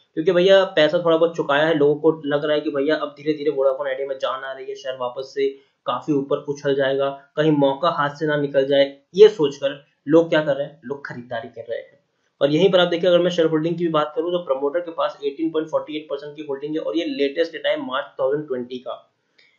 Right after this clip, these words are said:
Promoter की holding यहाँ पर constant है, Promoter के द्वारा एक भी share गिरवी नहीं है, ये अच्छी बात है, लेकिन सब लोग यहाँ पर share बेच रहे हैं। एफआईएस की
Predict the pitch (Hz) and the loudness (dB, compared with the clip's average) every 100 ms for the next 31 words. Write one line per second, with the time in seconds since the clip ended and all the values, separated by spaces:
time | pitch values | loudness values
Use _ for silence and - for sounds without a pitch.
0 | _ - 147 170 196 190 165 160 180 160 | _ 0 4 6 4 4 4 4 2 0
1 | 147 170 170 147 143 143 160 151 135 - | -2 -6 -2 0 0 -2 -2 -2 -8 -16
2 | - 143 160 170 170 156 151 151 147 143 | -4 0 2 2 0 0 0 0 -2 0
3 | 160 160 156 151 135 139 147 131 131 147 | -2 0 -2 -4 -6 -4 -4 -4 -6 -6
4 | 143 127 131 - 147 123 117 - _ _ | -8 -4 -4 -4 -6 -6 -6 -10 _ _
5 | _ - 139 175 165 117 - - _ _ | _ -2 4 4 2 -6 -8 -20 _ _
6 | _ _ _ - - 185 180 175 165 165 | _ _ _ -20 -2 2 4 4 4 2
7 | 156 147 139 151 143 135 131 127 123 123 | -2 -2 -2 -4 -4 -4 -4 -6 -8 -8
8 | 120 - 123 - - 139 147 170 165 - | -10 -12 _ -20 -6 -4 2 0 0 -6
9 | - 165 | -10 -6